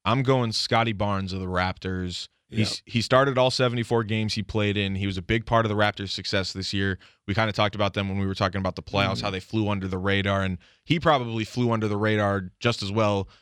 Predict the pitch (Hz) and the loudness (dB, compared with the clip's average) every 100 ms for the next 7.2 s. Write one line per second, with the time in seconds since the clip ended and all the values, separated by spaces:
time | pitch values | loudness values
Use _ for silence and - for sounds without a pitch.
0 | _ - 110 98 95 110 107 113 104 101 | _ -2 0 2 2 0 0 -2 0 -2
1 | 95 - 101 95 95 110 110 101 101 101 | -2 -2 -2 -2 -4 -2 0 0 -2 -2
2 | 95 104 101 98 120 123 113 104 113 101 | 0 0 0 0 0 0 -2 0 0 0
3 | 101 98 92 90 95 104 104 - _ _ | -2 -2 -4 -2 0 2 0 -4 _ _
4 | _ - 92 170 175 151 156 156 143 147 | _ -4 -2 2 2 2 2 4 4 4
5 | 135 131 127 113 113 104 104 113 117 120 | 4 4 2 2 0 0 2 2 2 0
6 | 123 135 143 156 - 143 127 143 143 135 | 0 -2 -2 -2 -2 -4 -2 -2 0 0
7 | 113 | -2